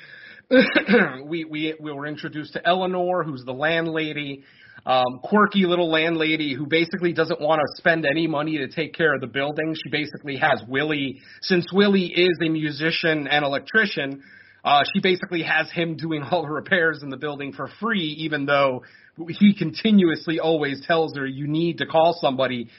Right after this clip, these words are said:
You're the super, you're the landlady. It's your job to do this." And of course, she's always like, "Oh, but I have you," blah, blah, blah, like the sweet old lady that she is.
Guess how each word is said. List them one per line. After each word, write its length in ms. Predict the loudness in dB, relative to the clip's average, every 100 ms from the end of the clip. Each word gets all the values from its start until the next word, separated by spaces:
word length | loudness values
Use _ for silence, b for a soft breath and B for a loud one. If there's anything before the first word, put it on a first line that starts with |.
| b
You're 300 | 0 2 4
the 280 | 2 0 -4
super, 340 | -6 -4 -4 0
you're 200 | 2 2
the 100 | 2
landlady. 640 | 4 2 2 -2 -2 -4
It's 160 | -8 -8
your 120 | -6
job 360 | 0 2 0
to 80 | -2
do 240 | -6 -4 -2
this." 280 | -2 -4
And 180 | -8 -10 -12 B B
of 140 | -6 2
course, 260 | 2 4
she's 200 | 0 0
always 300 | 0 0 -2
like, 160 | -4 0
"Oh, 200 | 2 4
but 100 | 4
I 100 | 2
have 280 | 2 2 2
you," 420 | -4 -10 -8 -10 -6
blah, 180 | -4
blah, 140 | -4 -6
blah, 220 | -2 0
like 160 | -2 -4
the 60 |
sweet 320 | -4 4 4
old 220 | 4 2 -2
lady 280 | -6 -6
that 140 | -8 -10
she 200 | -10 -8
is. 220 | -8 -8